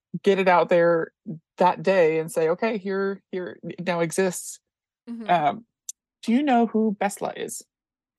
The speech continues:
Speaker 2: I do not.
Speaker 1: Um, Besla is the spirit of the world tree in Norse mythology. And so
Speaker 2: Okay.
Speaker 1: I
Speaker 2: I
Speaker 1: had
Speaker 2: should know that as a, somebody who practices Norse mythology, but I always forget, like, names and stuff like that. That's my, not my A D H D friend.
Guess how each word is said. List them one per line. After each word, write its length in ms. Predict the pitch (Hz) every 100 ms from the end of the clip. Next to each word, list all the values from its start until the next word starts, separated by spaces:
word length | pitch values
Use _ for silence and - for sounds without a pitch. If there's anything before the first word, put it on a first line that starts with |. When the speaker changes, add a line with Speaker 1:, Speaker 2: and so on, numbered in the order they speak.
| _ _
Speaker 2:
I 80 | 214
do 240 | 214 202
not. 320 | 190 165 - _ _ _ _ _ _ _ _ _ _ _ _ _ _ _ _ _
Speaker 1:
Um, 440 | 165 165 156 135 -
Besla 320 | 185 - -
is 120 | 175
the 120 | 175
spirit 320 | 170 - 156
of 60 | 151
the 60 | 147
world 280 | 147 139 151
tree 440 | - - - - -
in 420 | 156 151 151 147 -
Norse 240 | 151 156
mythology. 680 | - 156 - - - - - _ _ _ _ _ _ _ -
And 140 | 247 160
so 120 | 214
Speaker 2:
Okay. 0 |
Speaker 1:
I 160 | 160 160
Speaker 2:
I 80 | 269
Speaker 1:
had 140 | 170
Speaker 2:
should 180 | 170 -
know 160 | 311 233
that 160 | 214
as 160 | 208 208
a, 280 | 180 101 -
somebody 320 | 226 214 196
who 60 | 180
practices 580 | - 175 - 160 - 175
Norse 140 | 165 -
mythology, 540 | 170 170 160 160 180
but 160 | 175 180
I 80 | -
always 200 | 196 269
forget, 340 | - 196 -
like, 200 | - 165
names 360 | 156 135 170 208
and 120 | 240
stuff 160 | 240 277
like 160 | 277 269
that. 180 | 269 - 226
That's 260 | 277 -
my, 420 | 247 226 226 208 -
not 320 | - 180 -
my 300 | 180 170 160
A 100 | - 175
D 140 | 170
H 140 | 165
D 120 | - 175
friend. 280 | - 151